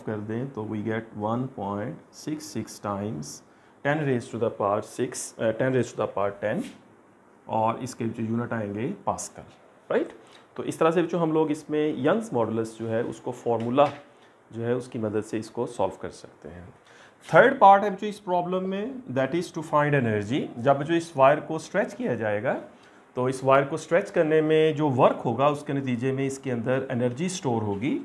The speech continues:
और बच्चों उस एनर्जी का पर्टिकुलर नाम जो है वो होता है स्ट्रेन एनर्जी। तो actually स्ट्रेन एनर्जी जो है ये कैलकुलेट करनी है। तो स्ट्रेन एनर्जी का जो फॉर्मूला है जो हमारे पास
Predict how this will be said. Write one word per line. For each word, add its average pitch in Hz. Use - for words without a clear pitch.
और 113
बच्चों 151
उस -
एनर्जी 120
का 127
पर्टिकुलर 139
नाम 135
जो 110
है 107
वो 123
होता 139
है 139
स्ट्रेन 156
एनर्जी। 101
तो 135
actually 170
स्ट्रेन 208
एनर्जी 120
जो 107
है 113
ये 120
कैलकुलेट 110
करनी 110
है। 175
तो 117
स्ट्रेन 180
एनर्जी 175
का 165
जो 160
फॉर्मूला 139
है 170
जो 117
हमारे 110
पास 127